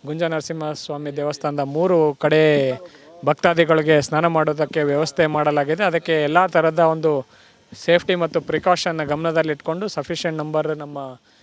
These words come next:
ಫೈರ್ ಡಿಪಾರ್ಟ್ಮೆಂಟ್ ವತಿಯಿಂದ ಸೇಫ್ಟಿ ಬೋಟ್ಸ್ ಆಗಿರ್ಬೋದು, ಸ್ವಿಮ್ಮರ್ಸ್ ಆಗಿರ್ಬೋದು, ಯಾರಿಗೆ ಯಾವುದೇ ಥರದ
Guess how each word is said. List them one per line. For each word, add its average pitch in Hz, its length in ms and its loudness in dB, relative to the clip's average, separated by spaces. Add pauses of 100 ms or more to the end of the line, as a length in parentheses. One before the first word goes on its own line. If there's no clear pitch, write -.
(280)
ಫೈರ್ 156 160 -2
ಡಿಪಾರ್ಟ್ಮೆಂಟ್ 156 640 -6
ವತಿಯಿಂದ 151 400 -10 (240)
ಸೇಫ್ಟಿ 151 420 -8
ಬೋಟ್ಸ್ 156 300 -8
ಆಗಿರ್ಬೋದು, 147 500 -6
ಸ್ವಿಮ್ಮರ್ಸ್ 160 440 -10
ಆಗಿರ್ಬೋದು, 147 640 -8
ಯಾರಿಗೆ 147 360 -6
ಯಾವುದೇ 147 380 -6
ಥರದ 143 520 -6